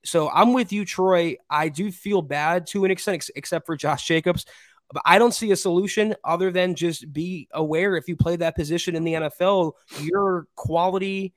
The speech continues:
of career or length of career, I should say, is severely diminished. And that's just, that's just how it is now. It, it sucks.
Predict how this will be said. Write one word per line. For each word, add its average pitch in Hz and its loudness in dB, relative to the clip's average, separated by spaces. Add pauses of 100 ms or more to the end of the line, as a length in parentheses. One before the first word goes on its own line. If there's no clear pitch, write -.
(220)
of 156 -2
career 156 -2
or 147 -6
length 185 -2
of 151 -14
career, 147 -6
I 143 -4
should 143 -8
say, 151 -2
is 147 -8
severely 165 -2
diminished. 147 -2
And 147 -10
that's 151 -10
just, - -10 (480)
that's - -4
just 156 -6
how 160 4
it 165 2
is 190 2
now. 131 -8 (120)
It, 143 -10
it 135 -6
sucks. - -2